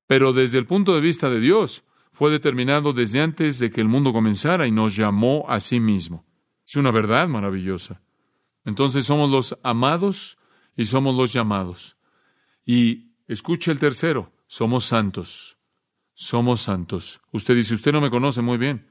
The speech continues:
Oh, pero lo conozco lo suficiente como para saber que si usted es cristiano, usted es un santo.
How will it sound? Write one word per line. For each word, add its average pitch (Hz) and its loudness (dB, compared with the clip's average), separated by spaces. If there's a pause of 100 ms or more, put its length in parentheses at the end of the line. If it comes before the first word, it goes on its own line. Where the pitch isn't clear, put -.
(440)
Oh, 147 4
pero 117 0
lo 113 2
conozco 143 -2
lo 127 0
suficiente 123 -2
como 117 0
para 117 2
saber 120 0
que 127 -2
si - -8
usted 143 -2
es 139 -2
cristiano, 135 -2
usted 120 -2
es 123 0
un 123 -2
santo. 151 -2